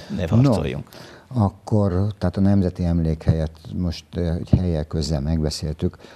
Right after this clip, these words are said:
Speaker 2: de térjünk vissza egy kicsit, hiszen ez az időszak volt az, amikor ugye ott volt a Magyar Demokrata Fórum, ott volt az üzlet, egyre nagyobb.
Speaker 1: Igen.
Speaker 2: Ott volt az önkormányzati képviselőség,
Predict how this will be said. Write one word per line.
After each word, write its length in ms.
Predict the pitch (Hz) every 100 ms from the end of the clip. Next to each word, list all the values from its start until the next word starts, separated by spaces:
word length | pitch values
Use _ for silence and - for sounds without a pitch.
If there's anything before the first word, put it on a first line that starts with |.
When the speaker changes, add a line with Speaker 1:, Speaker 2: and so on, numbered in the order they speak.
| -
Speaker 2:
de 240 | - 85 87
térjünk 460 | 87 135 120 85 90
vissza 300 | 90 - 80
egy 160 | 78
kicsit, 400 | - 87 71 -
hiszen 360 | - 78 73 73
ez 200 | - 147
az 120 | 92
időszak 520 | 101 85 80 76 -
volt 280 | 82 80 80
az, 300 | 98 123 - _ - - - - -
amikor 600 | - 87 82 80 78 76
ugye 260 | - 107 90
ott 120 | 85
volt 180 | 78 73
a 60 | 67
Magyar 280 | 71 69 50
Demokrata 540 | 67 69 - - -
Fórum, 340 | - 50 82
ott 160 | 82 -
volt 200 | 82 76
az 100 | 73
üzlet, 460 | 76 71 90 110 -
egyre 380 | - 73 71
nagyobb. 420 | 71 69 87 120 127
Speaker 1:
Igen. 220 | 90 - - - - - - _ _ _
Speaker 2:
Ott 280 | - 95 -
volt 480 | 82 80 80 - - -
az 80 | 78
önkormányzati 460 | 80 78 73 80
képviselőség, 1080 | 85 78 87 - 85 80 80 - 87 95 95